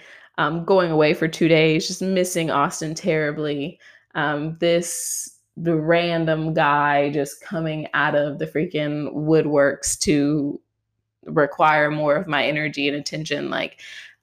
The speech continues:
I am going to the next level. I am, in fourteen weeks, I'm going to be a mother. You know, like, I'm transitioning from maiden to mother. I am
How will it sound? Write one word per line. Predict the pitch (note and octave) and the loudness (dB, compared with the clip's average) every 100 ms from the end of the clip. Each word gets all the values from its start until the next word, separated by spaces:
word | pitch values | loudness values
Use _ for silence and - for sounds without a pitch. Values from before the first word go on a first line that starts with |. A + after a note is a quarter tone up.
| _ - | _ 0
I | F#3 F#3+ G#3 G#3 - | 4 4 4 4 4
am | F3 E3 E3 E3 E3 D#3+ D#3+ - - | 4 4 4 2 2 0 -2 -6 0
going | E3 D#3+ D#3+ | 2 2 0
to | D#3 | -2
the | B2+ | -2
next | B2 - | -6 -4
level. | - - - F#3 - - - | -4 -2 -6 -8 -18 -20 -18
I | D#3+ E3 | -4 -2
am, | E3 D#3+ D#3 D3+ D3 D3 C#3+ C#3+ - _ _ _ _ - | 0 0 0 -2 -4 -6 -8 -10 -14 _ _ _ _ -2
in | E3 D3+ D3 D3+ F#3 - _ _ _ _ _ | 0 2 0 -2 -6 -14 _ _ _ _ _
fourteen | - F3+ - G3 E3 | 4 4 4 0 0
weeks, | D#3 D3+ - | 0 0 -2
I'm | E3 E3 | -2 0
going | D#3 D#3 | 0 -2
to | - | -2
be | D#3 D3 D3+ E3 E3+ _ _ _ _ _ _ - | 0 0 0 -4 -12 _ _ _ _ _ _ -6
a | |
mother. | E3 D#3+ D3+ C#3+ D3+ - | 0 0 0 -2 -4 -6
You | F3 | -2
know, | E3+ | 2
like, | E3 - | 4 2
I'm | D#3+ | 0
transitioning | E3 F3+ E3 D#3+ D#3+ E3 D#3+ D#3+ | 0 0 2 2 2 2 0 2
from | D#3+ | 2
maiden | D#3 D#3 D#3 | 4 4 2
to | D#3+ E3+ | -2 0
mother. | D#3 D3+ D3 D#3 - - - - | 2 2 2 0 -8 -16 -12 -2
I | E3 D#3+ D#3+ - | 2 4 2 2
am | E3 D#3 D#3+ D#3+ D#3 D3+ D#3 F3+ | 2 2 2 2 0 -2 -4 -6